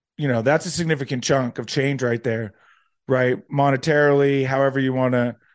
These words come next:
you wanna put that. And so, you know, that's a significant, and that, and, you know, you gotta remember that's trending downwards, right? So that means that there is not going to be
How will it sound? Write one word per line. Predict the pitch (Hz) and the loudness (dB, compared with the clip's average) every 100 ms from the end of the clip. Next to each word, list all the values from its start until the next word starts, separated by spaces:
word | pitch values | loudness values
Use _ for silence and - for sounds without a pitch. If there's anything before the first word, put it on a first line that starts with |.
| _ _ _ _ _ | _ _ _ _ _
you | 135 131 | 0 2
wanna | 127 | 2
put | 113 151 143 | 0 -2 0
that. | 127 117 120 - _ _ _ 151 | 0 0 -2 -8 _ _ _ -4
And | 156 | -4
so, | - 175 165 156 151 147 143 143 _ _ _ _ _ _ _ | 0 2 4 6 6 4 2 -6 _ _ _ _ _ _ _
you | 190 | 2
know, | 165 | 2
that's | 139 165 185 202 | 4 2 2 2
a | 208 | 0
significant, | - 196 180 180 165 139 | 2 0 0 0 -2 -2
and | 143 160 | 0 0
that, | 165 170 - | 2 0 0
and, | 185 180 170 - _ _ _ _ | 2 2 0 -4 _ _ _ _
you | 156 151 | -2 0
know, | 135 | 2
you | 127 151 | 2 2
gotta | 175 | 4
remember | 160 151 139 131 | 4 2 2 2
that's | 147 147 | 2 0
trending | - 165 165 123 | -2 -2 -2 -2
downwards, | 135 147 127 110 | 0 0 0 0
right? | 123 123 120 | 0 0 -2
So | - 127 123 120 113 _ _ _ _ - | 0 2 2 0 -4 _ _ _ _ 0
that | 147 139 | 0 0
means | 151 180 165 139 | 0 2 2 0
that | 135 131 127 135 113 | 0 0 0 -4 -2
there | 139 135 | 0 2
is | 127 117 | 2 0
not | 151 165 | -2 -2
going | 147 135 123 | 0 0 -2
to | 120 | -2
be | 143 143 123 120 | 0 2 0 -4